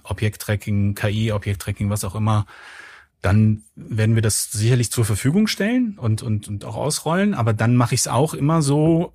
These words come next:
ähm, wie, also weil das ist, dann kommen wir wieder zu meiner Einstellung, ich leg dir alle Instrumente dahin und du entscheidest. Also wenn du mit mir einen Teams-Call machen willst, machst du einen Teams-Call.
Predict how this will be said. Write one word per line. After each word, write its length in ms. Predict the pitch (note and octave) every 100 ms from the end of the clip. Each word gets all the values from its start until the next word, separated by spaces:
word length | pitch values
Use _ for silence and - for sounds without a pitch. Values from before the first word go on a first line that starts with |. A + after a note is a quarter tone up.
| -
ähm, 540 | B2+ B2+ B2 A#2+ A2+ - _ _ _
wie, 800 | G#2+ A#2+ C#3 A#2+ A#2 A2 G#2+ G#2 - _ _ _ _ _
also 180 | G#2+ G2
weil 140 | G#2
das 200 | G2+ G2+
ist, 300 | A2 - - -
dann 180 | A#2 A#2
kommen 200 | - G#2+
wir 20 |
wieder 160 | A2 G#2
zu 100 | G2+
meiner 180 | G#2
Einstellung, 480 | G2+ C#3+ D3+ E3 E3+ -
ich 140 | -
leg 140 | C3 -
dir 200 | A2+ -
alle 240 | C3+ E3+
Instrumente 540 | E3 D#3+ - D3 C#3+
dahin 340 | D#3 C#3+ G#3 - _ _ _ - - - - - - _
und 180 | - G2
du 80 | G2+
entscheidest. 640 | F#2 - G2 G#2+ - _ _ _ _ -
Also 200 | F#2+ G#2+
wenn 100 | A2
du 60 |
mit 140 | A#2+ A2+
mir 80 |
einen 80 | A#2
Teams-Call 440 | G#2+ F#3 - D#3+ D#3+
machen 280 | D3+ D#3
willst, 280 | D3+ D#3 -
machst 200 | A#2 A2+
du 40 | G#2+
einen 60 |
Teams-Call. 560 | G#2+ D#3+ - D#3 C#3+